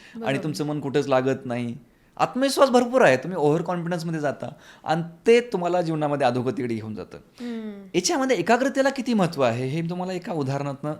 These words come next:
Speaker 2: अ, समजावून सांगतो
Speaker 1: हम्म.
Speaker 2: आमच्या प्रेक्षकांना आपल्या. आता समजा हा कागद आहे,
Speaker 1: हम्म.
Speaker 2: हा आपण दिवसभर जरी उन्हामध्ये धरला,
Speaker 1: हम्म.
Speaker 2: तरी जळून जाईल का?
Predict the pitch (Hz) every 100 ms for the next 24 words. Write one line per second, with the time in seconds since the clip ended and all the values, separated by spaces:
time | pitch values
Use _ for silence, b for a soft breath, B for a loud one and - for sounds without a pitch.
0 | - - 117 117 - 117 131 120 - 80
1 | - - - 262 208 190 120 120 127 123
2 | - - 87 71 - - - - - 220
3 | 233 214 220 240 - - - _ _ -
4 | 151 202 147 120 117 98 - - _ -
5 | 254 190 - _ B B 202 220 254 240
6 | 180 208 220 240 226 233 214 185 170 165
7 | 143 120 85 - - 254 208 190 185 -
8 | 160 143 151 165 156 151 151 165